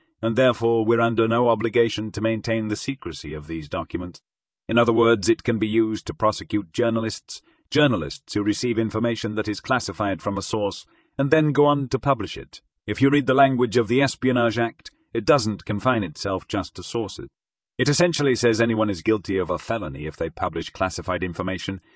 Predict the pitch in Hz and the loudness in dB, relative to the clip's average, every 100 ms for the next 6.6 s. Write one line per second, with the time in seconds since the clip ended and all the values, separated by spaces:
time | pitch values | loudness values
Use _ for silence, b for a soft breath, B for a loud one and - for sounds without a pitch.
0 | b 110 127 123 123 110 92 117 - 104 | b -2 0 4 2 2 0 0 2 -2
1 | 98 101 107 104 110 98 - 87 104 90 | -2 0 0 2 0 -2 -8 -8 -6 -6
2 | 85 - 120 85 - - _ _ 110 120 | -8 -8 -10 -12 -16 -20 _ _ -2 2
3 | 131 139 127 117 98 113 127 - 101 85 | 4 4 2 0 2 2 2 -2 -6 -4
4 | 76 73 78 69 _ 92 80 95 98 - | -6 -6 -10 -12 _ -12 -6 -4 -4 -6
5 | - 98 90 - 123 107 90 87 85 76 | -8 -8 -8 -6 -4 -2 -2 -4 -4 -4
6 | 110 120 82 64 - - | -2 -2 -6 -10 -14 -16